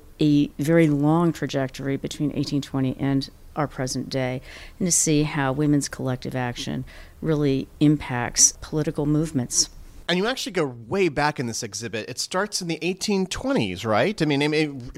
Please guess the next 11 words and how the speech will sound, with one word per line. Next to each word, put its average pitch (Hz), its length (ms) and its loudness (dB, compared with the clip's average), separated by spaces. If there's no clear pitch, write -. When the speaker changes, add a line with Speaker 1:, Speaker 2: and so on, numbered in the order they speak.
Speaker 2:
two 269 360 0
hundred 156 560 2
years 127 460 2
of, 107 180 -2
of 117 160 -4
women 135 640 2
uniting, 127 800 4
organizing 117 920 2
for - 160 -12
their 110 220 -2
own 107 440 -2